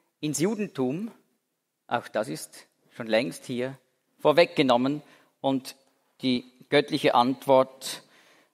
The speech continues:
auf Fragen in dem Zusammenhang schon längst uns da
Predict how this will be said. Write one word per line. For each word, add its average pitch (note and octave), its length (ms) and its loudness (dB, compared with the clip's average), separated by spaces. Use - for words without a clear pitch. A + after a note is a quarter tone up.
auf B2 200 0
Fragen C3+ 480 4
in C3 60 -2
dem B2 180 -2
Zusammenhang A2+ 680 0
schon B2 220 -8
längst G#2 640 -6
uns - 320 -10
da G2+ 320 0